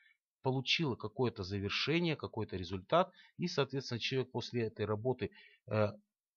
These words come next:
чувствует себя бодрым, здоровым, эффективным, способным продолжать какую-то деятельность и в дальнейшем,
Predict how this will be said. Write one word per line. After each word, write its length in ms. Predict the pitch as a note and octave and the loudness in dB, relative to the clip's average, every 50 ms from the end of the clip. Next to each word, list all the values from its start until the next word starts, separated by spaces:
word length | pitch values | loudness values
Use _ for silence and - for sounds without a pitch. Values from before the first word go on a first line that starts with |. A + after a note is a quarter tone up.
| _ _ _ _ _ | _ _ _ _ _
чувствует 580 | - - E3 - - - - G#2+ G#2 F#2+ F2+ - _ _ _ _ _ _ | -2 -2 -2 -2 -2 -2 2 2 2 2 2 -2 _ _ _ _ _ _
себя 540 | - - - - C3 B2+ B2+ A#2 G#2 F#2 - _ _ _ _ _ _ _ _ _ _ _ _ _ | -14 -8 -6 -4 0 4 4 4 4 4 0 _ _ _ _ _ _ _ _ _ _ _ _ _
бодрым, 520 | G#2 G#2+ B2+ D3 C#3 D#3+ F3 F#3+ F#3 F3 - _ _ _ _ _ _ | 0 4 6 6 6 6 4 4 2 -2 -8 _ _ _ _ _ _
здоровым, 720 | - F#2 F#2 F#2 A#2 A2 A2 A#2+ D3 D#3+ E3+ F#3 F#3 F3+ - - - _ _ _ _ _ _ _ _ _ _ - | -12 -12 -2 2 2 4 6 6 6 6 6 4 2 0 -4 -10 -18 _ _ _ _ _ _ _ _ _ _ -4
эффективным, 760 | B2+ A#2+ - - B2 - - - D3+ F3+ F3+ F#3+ F#3 F3+ E3 | -4 -2 -2 -4 -6 -8 -6 -2 0 2 2 4 2 2 0
способным 580 | - - C3 A#2 - - D3 B2+ A#2+ A2 G#2+ | -2 -2 -4 -2 2 2 2 2 2 0 -2
продолжать 560 | - - A#2 A2 A#2+ A#2+ A2 A#2+ C3+ A#2+ - | -2 -2 -2 0 0 0 2 2 2 0 0
какую-то 440 | - G#2+ - - A#2 G#2+ G2+ - G#2 | -2 -8 -8 -6 -6 -6 -4 -4 -4
деятельность 580 | F#2+ G2+ G#2+ G#2+ G2 G#2 F#2 F#2 F#2 - - G2+ | -4 -2 -2 -2 -2 -4 -6 -8 -8 -8 -8 -10
и 60 | F#2+ | -10
в 60 | F2 | -6
дальнейшем, 640 | F#2 G2 F#2 F#2+ G#2 C3 F3 F#3+ F#3 - F3+ E3 D#3 | -6 -4 -2 -2 0 2 2 2 2 2 0 0 -2